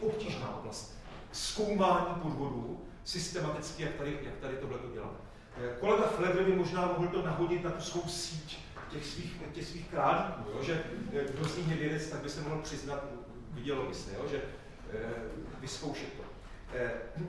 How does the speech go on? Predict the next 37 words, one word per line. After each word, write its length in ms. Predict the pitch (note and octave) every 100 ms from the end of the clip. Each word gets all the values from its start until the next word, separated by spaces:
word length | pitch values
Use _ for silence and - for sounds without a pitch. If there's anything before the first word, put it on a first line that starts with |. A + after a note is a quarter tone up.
| C#3
je 140 | F3+
otázka, 360 | F#3+ C4+ C4+ B3
jestli 220 | A#3+ A3+
nejsme 220 | A3+ A3+
schopni 300 | - G#3+ G#3+
nějakým 280 | G3+ G3 G3
způsobem 380 | - - G#3+ G#3
systematicky, 1080 | - D#3 F#3+ F#3+ F#3+ - - F#3+ F#3 -
eh, 400 | B2+ A#2+ A#2 -
zjišťovat 600 | - - - - G#3+ G3 G3 - - -
podvody 380 | D#3+ F3 G#3+ G3+
rovnou 280 | - D#3 F3+
podle 300 | F3+ F3+ F#3
toho 220 | D#3+ F3+
třeba, 280 | - - F3+
jak 140 | F3+
jsou 140 | F#3+
ty, 300 | G3 G3 G3 F#3
jak 140 | -
jsou 140 | F3+ F3+
ty 80 | F3+
články 360 | E3+ F3 F#3+ -
napsány. 460 | D#3+ - F3+ F3+ - - - - - - - - C3+
Eh, 180 | C3+ -
tohleto 280 | E3+ A#3+ -
se 120 | D4+
používá 840 | B3 F#3+ D#3 D#3 F3 F#3 - - -
už 160 | - - - D3
do-, 220 | D#3 C#3 C3+
dla-, 240 | D3 - E3
dlo-, 240 | G#4+ -
dlouho 300 | G#3 A#3+ A#3+
vlastně 300 | - - D#3
v 60 | D#3+
oblasti 340 | F3+ F3+ G3
ekonomických 600 | - F3+ F3+ F3+ - - -
zpráv, 540 | - D#3+ - - -